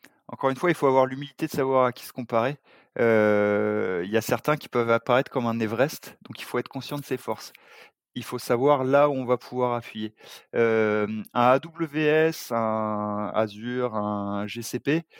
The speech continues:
vont avoir une, vont avoir des produits. Euh, c'est une, ils pavent le chemin, en fait, d'une certaine manière. Euh, je dirais pas que c'est, eux sont challengeants. Ce qui est challengeant et qui donne du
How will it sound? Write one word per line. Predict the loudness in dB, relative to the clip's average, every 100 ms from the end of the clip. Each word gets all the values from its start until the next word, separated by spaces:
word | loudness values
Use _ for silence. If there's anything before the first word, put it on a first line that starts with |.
| -20 -20 -18 -10
vont | 2 2
avoir | 4 4 4
une, | -2 -2
vont | 0
avoir | 4 2
des | 0
produits. | -4 -6 -4 -8 -10 -10
Euh, | -4 -2 -2 -4
c'est | -6 -4
une, | -4 -6 _ _ _ _ _ _ _ _ _ _ _ _ -8
ils | -6 -4
pavent | 4 6 6
le | 0
chemin, | -6 -6 -4 -4
en | -2
fait, | -4
d'une | -6 -10
certaine | -10 -8 -8
manière. | -6 -8 -10 -12 -20 -20 -2
Euh, | 2 6 6 6 2 -2 -12 -20 _ _ _ _ _ _ _ -14
je | -14 0
dirais | 2 4
pas | 2
que | -2
c'est, | -6 -12 -4
eux | -2 -2
sont | -4 -4
challengeants. | 2 2 2 -2 -2
Ce | -6
qui | -4
est | -4 -4
challengeant | -4 0 0 0 0 2 4
et | 4 2 0
qui | -4 -6
donne | -2 0 -2
du | -8 -10 -8 -8